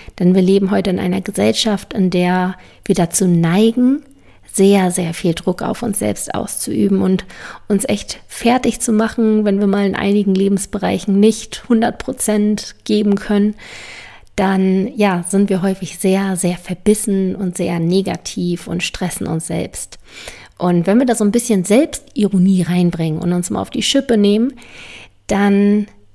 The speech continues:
bringt das Leichtigkeit rein. Dann hilft es uns vielleicht auch dabei, uns selbst anzunehmen. Und da sind wir dann auch schon bei dem Punkt,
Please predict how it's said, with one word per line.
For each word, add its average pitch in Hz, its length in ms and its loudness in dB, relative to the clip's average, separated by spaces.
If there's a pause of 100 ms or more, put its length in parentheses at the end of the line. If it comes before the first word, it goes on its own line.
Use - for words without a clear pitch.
(340)
bringt 294 220 0
das - 260 -6
Leichtigkeit 214 800 -6
rein. 185 360 -8 (560)
Dann 202 360 -2 (460)
hilft - 340 0
es 285 100 -4
uns 247 200 -2
vielleicht 233 260 -4
auch 202 100 -8
dabei, 226 380 0
uns 214 220 -2
selbst 220 420 -2 (160)
anzunehmen. 202 800 -2 (480)
Und 190 160 0
da 196 80 4
sind 247 180 2
wir 269 60 -2
dann 220 180 0
auch 220 160 -2
schon 202 200 2
bei 190 120 2
dem 180 180 -2
Punkt, 214 500 0